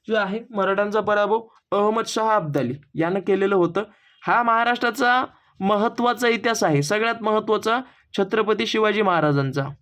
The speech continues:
ओके, यांच्याबद्दल जेवढं काही मराठा साम्राज्य आहे, त्यांचे जे काही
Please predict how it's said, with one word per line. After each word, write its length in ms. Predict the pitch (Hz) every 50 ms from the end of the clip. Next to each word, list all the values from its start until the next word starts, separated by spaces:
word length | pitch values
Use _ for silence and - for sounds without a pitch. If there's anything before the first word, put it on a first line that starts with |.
| _ -
ओके, 340 | 175 180 269 247 196 - - _ _ _ _ _ _ _ _ -
यांच्याबद्दल 720 | 165 170 180 185 185 233 233 214 226 220 196 233 240 226
जेवढं 340 | 208 214 196 196 208 214 220
काही 220 | 214 214 202 220
मराठा 340 | 220 208 202 208 214 208 214
साम्राज्य 480 | 202 214 202 202 196 202 190 170 208
आहे, 300 | 214 202 180 170 175 190 208 - _ _ _ _ _ _ _ -
त्यांचे 300 | 175 175 180 170 202 202
जे 140 | 175 196
काही 340 | 190 196 196 185 185 208 220